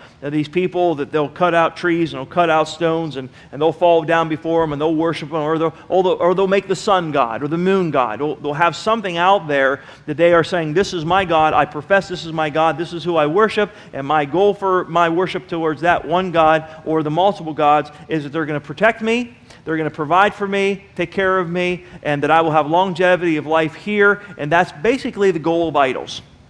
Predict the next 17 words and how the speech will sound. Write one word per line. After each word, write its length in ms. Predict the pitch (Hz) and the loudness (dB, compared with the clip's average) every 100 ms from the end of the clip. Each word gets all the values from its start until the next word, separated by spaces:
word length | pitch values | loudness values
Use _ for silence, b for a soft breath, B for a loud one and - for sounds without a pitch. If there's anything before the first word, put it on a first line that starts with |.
| - B B B - _ - | -20 B B B -20 _ -2
Not 260 | 196 262 | 0 2
real 220 | 190 196 | 2 2
deep. 300 | 170 143 90 - - - _ _ - - _ b b b b | 0 -2 -6 -20 -20 -20 _ _ -20 -20 _ b b b b
They 200 | 165 226 | 2 2
speak 400 | - 226 226 226 | 0 -4 -4 -2
to 100 | 233 | -4
one 340 | 175 170 170 | 0 -2 -2
who 340 | 165 151 180 180 | -6 0 0 2
does 220 | 160 156 | -2 -2
not 220 | 151 147 | -2 -2
even 240 | 151 147 147 | -2 -4 -6
have 160 | 139 | -6
an 80 | 143 | -6
ear 160 | 143 143 | -6 -4
to 60 | |
hear. 320 | 151 123 71 - - _ - _ _ - _ _ _ _ - | -4 -6 -8 -16 -20 _ -20 _ _ -20 _ _ _ _ -12
Okay? 260 | 147 156 | -6 -4